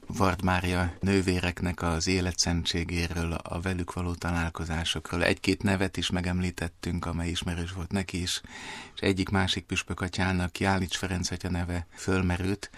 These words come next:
Tehát egy szép és jó emléke van a magyarságról, említette a mondatot, amit tud, Isten éltessen. Egyébként pedig,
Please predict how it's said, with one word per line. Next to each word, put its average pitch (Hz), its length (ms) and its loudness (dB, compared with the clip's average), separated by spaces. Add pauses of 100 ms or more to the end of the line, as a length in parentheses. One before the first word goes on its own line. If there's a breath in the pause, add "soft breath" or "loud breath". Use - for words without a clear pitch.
(140)
Tehát - 180 -2
egy 101 120 6
szép - 440 10
és - 220 4
jó 107 140 6
emléke 92 480 6
van 90 440 4
a 87 260 0
magyarságról, 92 960 0
említette 90 680 0
a 80 80 0
mondatot, 92 540 0
amit 90 300 0
tud, 95 180 -4
Isten 90 360 0
éltessen. 92 680 0 (320)
Egyébként 127 540 8
pedig, 110 380 4